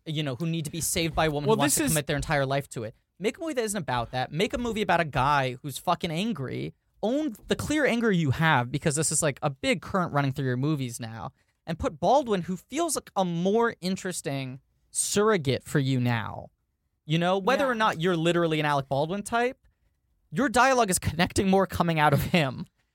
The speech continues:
Speaker 1: than it is out of Orlando Bloom or fucking, you know, Bradley Cooper or any of these other people.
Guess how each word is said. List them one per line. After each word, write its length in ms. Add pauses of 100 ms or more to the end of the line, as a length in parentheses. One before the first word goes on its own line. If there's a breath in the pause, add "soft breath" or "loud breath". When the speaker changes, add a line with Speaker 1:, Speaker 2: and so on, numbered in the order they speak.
(160)
Speaker 1:
than 140
it 100
is 500
out 160
of 180
Orlando 360
Bloom 600 (120)
or 300
fucking, 680
you 140
know, 360
Bradley 240
Cooper 340
or 80
any 160
of 80
these 160
other 160
people. 480